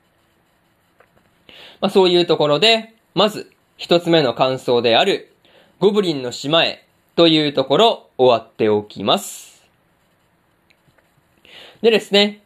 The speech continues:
次、二つ目の感想に入っていくんですが、島の散策というところで、フェナがですね、島の、まあ、島をね、散策していたわけなんですが、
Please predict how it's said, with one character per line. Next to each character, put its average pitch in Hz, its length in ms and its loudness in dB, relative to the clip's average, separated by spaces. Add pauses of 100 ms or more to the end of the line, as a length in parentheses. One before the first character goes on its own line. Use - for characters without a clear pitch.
次、 160 400 -2 (160)
二 180 200 0
つ 180 100 -6
目 185 100 2
の 127 120 0
感 135 240 -2
想 127 220 -2
に 120 340 -6
入 123 320 -2
っ - 40 -20
て 123 140 4
い 123 80 -2
く 165 140 2
ん 135 80 -4
で 117 100 0
す 139 160 -10
が、 226 320 0 (540)
島 202 320 0
の 196 100 2
散 180 240 -4
策 175 420 -2 (220)
と 135 100 4
い 120 200 2
う 117 80 -2
と 120 100 2
こ 113 140 0
ろ 107 180 0
で、 202 460 -2 (600)
フ 226 80 2
ェ 262 40 4
ナ 214 120 0
が 123 100 -6
で - 80 -18
す - 140 -12
ね、 196 280 0 (160)
島 185 260 0
の、 180 300 0
ま 165 200 2
あ、 - 40 -6
島 175 300 -2
を 110 80 -4
ね、 131 240 -8 (200)
散 170 220 -2
策 160 260 -4
し 151 100 -8
て 185 140 2
い 185 80 -2
た - 220 -2 (140)
わ 156 120 0
け 143 140 2
な 113 120 -2
ん 101 120 -6
で 101 100 -8
す 104 240 -12
が、 185 380 -2